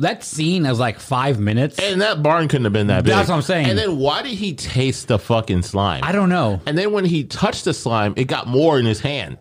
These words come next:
Speaker 2: It, he only touched a little bit, and it was, like, this big gloop of glob on his fucking
Speaker 1: Yeah.
Speaker 2: hand. And then he tasted it. So I was wondering, why didn't he turn into a llama?
Speaker 1: Well, he's dead now, so it doesn't matter.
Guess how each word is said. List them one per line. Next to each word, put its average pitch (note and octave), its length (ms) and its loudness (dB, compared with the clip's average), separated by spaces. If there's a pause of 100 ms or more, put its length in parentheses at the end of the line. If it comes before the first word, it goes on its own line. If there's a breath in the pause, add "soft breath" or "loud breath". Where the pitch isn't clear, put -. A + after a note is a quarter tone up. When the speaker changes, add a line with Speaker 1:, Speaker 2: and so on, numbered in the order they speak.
Speaker 2:
It, B2 160 2
he F3 100 2
only G3 160 2
touched F#3 180 0
a D#3 40 2
little C#3 320 4
bit, G2+ 240 0
and F#2+ 120 -2
it G#2 80 0
was, G#2+ 120 0
like, A2+ 100 -2
this F#2 160 -4
big F#2 260 -2
gloop A2+ 280 2
of F2+ 100 -2
glob G#2+ 320 0
on F2+ 160 0
his G2 140 0
fucking C#3 100 4
Speaker 1:
Yeah. A2+ 220 2
Speaker 2:
hand. G2 220 -2
And A#2 80 0
then D#3 100 2
he C#3 80 0
tasted D3 500 -2
it. B1+ 220 -8 (200 soft breath)
So - 140 0
I F3 120 4
was F#3+ 100 2
wondering, F3+ 240 2
why A#2 160 0
didn't D#3+ 160 0
he G3 140 0
turn G2+ 220 0
into D#2 180 -4
a - 20 0
llama? B1 420 -6
Speaker 1:
Well, A#2+ 220 0
he's A2 280 0
dead B2+ 260 0
now, G2 180 -2
so G#2 160 -8
it G2 40 -6
doesn't F#2+ 220 -6
matter. F2 380 -10